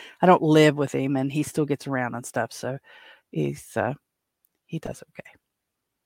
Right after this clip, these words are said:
He does okay. We've had a couple of spells not long after Mom passed that he was in the hospital a lot, but he's, he's been doing well for, for a while now. So I'm just kinda doing a little superstition there, knocking on wood. But,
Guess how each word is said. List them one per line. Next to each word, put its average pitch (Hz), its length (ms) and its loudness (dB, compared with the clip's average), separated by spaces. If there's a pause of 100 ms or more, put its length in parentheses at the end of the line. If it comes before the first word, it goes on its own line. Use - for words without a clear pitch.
(120)
He 147 100 -12
does - 300 -16
okay. - 260 -18 (100)
We've 165 220 -8
had 156 180 -4
a 143 60 -6
couple - 320 -8
of 127 60 -6
spells 131 580 -2 (920)
not 156 220 2
long 143 220 0
after 139 180 -6
Mom 135 280 -6
passed - 460 -10
that - 120 -16
he - 160 -10
was - 180 -14
in 123 100 -8
the 127 60 -12
hospital 127 520 -8
a - 20 -6
lot, 127 380 0
but 156 100 -8
he's, 190 400 2
he's 170 240 -2
been 165 220 -4
doing 151 260 0
well 143 380 0
for, 139 340 -8
for 143 140 -6
a 135 60 -6
while 135 340 -6
now. 123 280 -12
So 135 300 -14
I'm 139 300 -12
just - 260 -14
kinda 139 320 -6 (460)
doing 165 160 0
a 160 40 0
little 160 200 4
superstition - 800 -6
there, 123 160 -4
knocking 127 360 -4
on 131 220 -6
wood. 135 260 -4 (720)
But, - 160 2